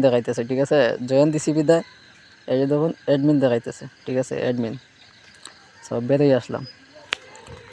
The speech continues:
তো এই মোটা নিতে গেলে কিন্তু আমাদের সাথে কন্ট্যাক্ট করে নিতে হবে, ঠিক আছে? এই মোটা নিতে গেলে কিন্তু আমাদের সাথে কন্ট্যাক্ট করে নিতে হবে, ফ্রিতে কখনো দেওয়া যাবে না। আর কোনো প্রতারকের কাছে যাবে না। এই মোটা কেউ হচ্ছে আজ পর্যন্ত দেখাইতে পারে না, আর পারবেও না, ঠিক আছে?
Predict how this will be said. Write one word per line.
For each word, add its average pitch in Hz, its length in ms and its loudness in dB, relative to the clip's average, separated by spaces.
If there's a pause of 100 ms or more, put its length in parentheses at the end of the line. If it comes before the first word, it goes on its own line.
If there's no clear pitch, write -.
(160)
তো 123 60 -6 (200)
এই 165 160 2
মোটা 165 260 0
নিতে 165 240 -2
গেলে 160 200 2
কিন্তু 151 220 -2
আমাদের 147 260 0
সাথে 160 160 -2 (100)
কন্ট্যাক্ট 151 340 0
করে 135 200 -2
নিতে 123 180 -6
হবে, 123 160 -6 (240)
ঠিক 139 160 -4
আছে? - 120 -6 (1040)
এই 135 120 0
মোটা 156 240 0
নিতে 160 220 -2
গেলে 156 180 2
কিন্তু 160 200 -2
আমাদের 147 260 0
সাথে 156 140 -2 (100)
কন্ট্যাক্ট 151 320 0
করে 143 180 0
নিতে 135 160 -2
হবে, 139 180 -2
ফ্রিতে 143 260 -2 (100)
কখনো 147 300 -2
দেওয়া 135 200 0
যাবে 131 240 -2
না। 120 60 -8 (520)
আর 135 140 -4
কোনো 147 180 2
প্রতারকের 156 480 2
কাছে 147 240 -2
যাবে 143 240 6
না। 143 40 4 (100)
এই 151 100 4
মোটা 147 220 -2
কেউ 156 140 -2
হচ্ছে 151 180 -4
আজ 139 120 -2
পর্যন্ত 143 220 -6 (100)
দেখাইতে 143 320 -2
পারে 147 160 2
না, 147 140 2
আর 143 120 -2
পারবেও 139 300 0
না, 123 120 -2
ঠিক 135 160 -4
আছে? 139 140 -8